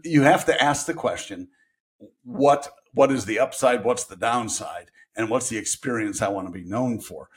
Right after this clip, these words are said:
Maybe they have two other vehicles in the family, and I'll get a shot at the business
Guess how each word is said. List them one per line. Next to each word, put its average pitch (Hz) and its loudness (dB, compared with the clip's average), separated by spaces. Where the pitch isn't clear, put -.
Maybe 117 -2
they 139 2
have 147 2
two 147 4
other 143 2
vehicles 151 0
in 98 -4
the 95 -6
family, 92 -6
and 131 2
I'll 123 4
get 131 2
a 123 0
shot 117 6
at 101 -6
the 107 -6
business 110 -6